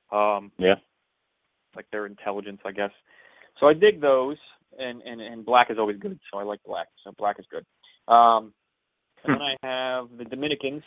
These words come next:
Speaker 1: of course. We've had that, touched on that little conversation. I, they have done nothing for
Speaker 2: Yeah.
Speaker 1: me besides lock up, eat, poop, and urate all over everything. Um,
Speaker 2: <laughs> I was gonna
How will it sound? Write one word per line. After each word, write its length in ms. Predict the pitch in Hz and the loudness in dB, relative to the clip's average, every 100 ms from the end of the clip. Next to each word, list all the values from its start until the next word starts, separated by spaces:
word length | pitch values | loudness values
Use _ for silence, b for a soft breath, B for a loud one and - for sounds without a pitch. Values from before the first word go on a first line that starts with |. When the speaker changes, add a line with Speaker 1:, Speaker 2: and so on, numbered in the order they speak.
| 123 | -16
Speaker 1:
of 120 | 107 | -10
course. 280 | - 117 113 | 0 0 0
We've 100 | 107 | -6
had 160 | 110 107 | -4 -4
that, 140 | 107 _ _ _ _ _ - | -4 _ _ _ _ _ -4
touched 220 | 117 - | -4 -2
on 80 | 107 | -4
that 140 | 110 104 | -4 -4
little 160 | 104 | -6
conversation. 640 | 101 104 101 - 104 - 107 | -4 -6 -6 -6 -8 -6 -4
I, 120 | 110 | -2
they 180 | 113 113 | 4 6
have 200 | 113 107 | 6 6
done 180 | 107 104 | 2 2
nothing 340 | 104 95 92 | -2 -2 -2
for 100 | 90 | 0
Speaker 2:
Yeah. 80 | 90 | 0
Speaker 1:
me 100 | 104 | -2
besides 280 | 95 104 101 - B B B B B | -2 -2 -2 -8 B B B B B
lock 320 | 135 156 156 143 | 4 6 6 4
up, 220 | 135 - _ _ - | 2 0 _ _ -10
eat, 220 | 135 131 _ | -8 -10 _
poop, 260 | - 127 - | -8 -6 -8
and 100 | 117 | -12
urate 260 | 110 113 110 | -2 0 2
all 140 | 107 | 0
over 220 | 107 107 | -2 -4
everything. 400 | 107 107 110 110 107 _ - | -4 -6 -12 -14 -16 _ -12
Um, 60 | 113 107 107 | -4 -2 -2
Speaker 2:
<laughs> 240 | 104 - | -2 -4
I 0 | |
was 80 | 131 | -2
gonna 160 | 120 | 0